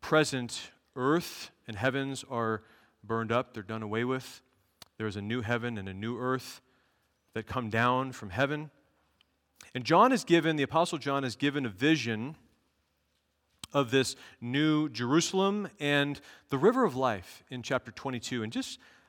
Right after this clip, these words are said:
listen or look with me at, uh, this first verse of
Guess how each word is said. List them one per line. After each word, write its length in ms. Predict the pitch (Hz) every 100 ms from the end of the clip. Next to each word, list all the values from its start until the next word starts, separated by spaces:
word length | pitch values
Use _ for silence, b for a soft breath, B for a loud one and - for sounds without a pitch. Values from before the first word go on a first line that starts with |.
| b -
listen 360 | 156 - 170
or 200 | 131 127
look 260 | 131 135 -
with 180 | 127 120
me 220 | 113 110
at, 300 | 123 117 - _ -
uh, 300 | 117 110 110
this 180 | 117
first 240 | - 135 -
verse 260 | 123 107
of 140 | 110